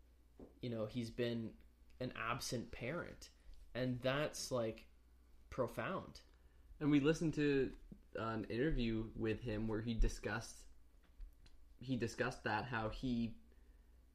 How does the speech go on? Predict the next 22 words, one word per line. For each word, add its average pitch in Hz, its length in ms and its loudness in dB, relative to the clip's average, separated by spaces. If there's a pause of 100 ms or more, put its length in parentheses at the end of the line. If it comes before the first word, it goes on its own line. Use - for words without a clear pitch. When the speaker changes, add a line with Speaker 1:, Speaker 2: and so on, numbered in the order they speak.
Speaker 2:
he - 200 0
doesn't 123 380 6
like 110 220 0
how 123 160 2
we're 120 180 4
in 113 80 4
a 107 60 2
culture 117 560 2
of, 101 380 2 (580)
like, 104 300 -2 (1000)
endless 123 500 6
blame 117 520 4
kind 107 240 0
of 110 80 0
thing, 107 240 2
and 107 100 0
he 123 100 2
Speaker 1:
What 135 180 10
Speaker 2:
wishes 127 200 4
Speaker 1:
he 113 60 4
said 139 320 0
he, 117 140 -6